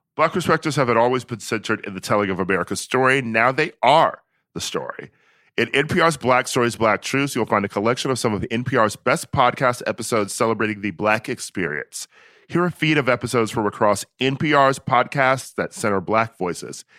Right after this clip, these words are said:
It's N P R Noir. Turn on N P R today and hear a range of voices as varied, nuanced,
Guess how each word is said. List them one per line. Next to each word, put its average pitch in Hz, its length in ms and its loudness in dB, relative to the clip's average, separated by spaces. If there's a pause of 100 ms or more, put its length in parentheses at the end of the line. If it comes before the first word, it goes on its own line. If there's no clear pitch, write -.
It's 107 260 -2
N 170 140 2
P 143 220 0
R 101 400 4 (260)
Noir. 107 720 2 (800)
Turn 170 240 4
on 175 240 4
N 135 140 -2
P 131 160 0
R 110 100 4
today 98 360 0
and 101 120 -6
hear 101 140 0
a 92 40 2
range 104 360 0
of 110 100 -4
voices 90 420 -4
as 80 120 -8
varied, 113 440 -2
nuanced, 101 540 -2